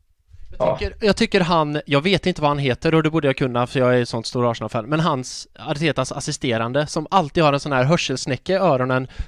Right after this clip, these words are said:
Speaker 1: tio dagar ur runt halsen och ett par glasögon. Han ser så jävla trött och nördig ut varenda gång. När Arteta pratar om så står han där med sina glasögon, tio dagar uret och snäckan. Och man, man ser att han bara rycker på axlarna och säger, "Jag vet inte, jag vet inte,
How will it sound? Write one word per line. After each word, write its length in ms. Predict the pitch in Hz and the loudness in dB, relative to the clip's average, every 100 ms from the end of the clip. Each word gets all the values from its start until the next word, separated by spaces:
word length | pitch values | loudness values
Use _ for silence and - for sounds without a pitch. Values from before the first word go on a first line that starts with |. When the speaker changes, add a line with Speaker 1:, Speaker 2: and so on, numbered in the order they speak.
| - | -2
Speaker 1:
tio 200 | 208 170 - | 0 2 4
dagar 240 | 185 156 156 | 6 6 8
ur 160 | 170 165 | 10 10
runt 240 | 165 165 | 8 6
halsen 460 | 170 127 - 131 135 | 4 2 0 -4 0
och 140 | 160 | 0
ett 80 | 139 | 2
par 100 | 143 | 0
glasögon. 680 | 147 160 156 117 131 170 127 - - - | 2 2 2 2 2 0 -2 -8 -16 -6
Han 220 | - 226 | 2 4
ser 180 | - 190 | 6 6
så 140 | 190 | 6
jävla 500 | 170 196 180 151 151 | 4 4 6 6 4
trött 520 | - - 208 - - - - | 2 2 2 0 -16 -18 -6
och 140 | 165 165 | 0 6
nördig 520 | 185 165 131 170 175 | 8 8 8 4 2
ut 300 | 151 131 - | 2 2 0
varenda 440 | 131 160 147 123 | -2 0 0 4
gång. 260 | 139 156 127 _ - | 4 4 0 _ 0
När 100 | 156 | 2
Arteta 300 | 160 156 151 | 4 2 4
pratar 280 | 160 135 | 4 4
om 120 | 170 143 | 0 -4
så 100 | 156 | -4
står 220 | 151 139 | 0 2
han 100 | 170 | 2
där 120 | 160 | 2
med 100 | 131 | 0
sina 180 | 143 127 | -4 -4
glasögon, 440 | 131 127 123 117 | -2 -2 -2 -4
tio 180 | 120 131 | -2 -4
dagar 240 | 127 120 | -2 0
uret 280 | 113 110 120 | 2 2 0
och 100 | - | -4
snäckan. 440 | - 127 - 110 107 - - - | -8 -6 -4 -6 -8 -18 -20 -8
Och 140 | 151 | -4
man, 200 | 135 139 | -2 0
man 140 | 143 143 | 0 2
ser 140 | 143 | 0
att 100 | 127 | 0
han 80 | 139 | 2
bara 140 | 139 | 2
rycker 300 | 120 127 - | 0 -2 -2
på 80 | 123 | -2
axlarna 380 | 127 - 120 139 | -4 -4 -6 -4
och 60 | |
säger, 180 | 143 110 | -2 -2
"Jag 80 | 101 | -2
vet 180 | 165 - | -4 -6
inte, 220 | 151 165 - - - | -10 -12 -14 -20 -6
jag 280 | 160 117 | -4 -2
vet 200 | - 202 | -4 -8
inte, 240 | 240 285 | -8 -10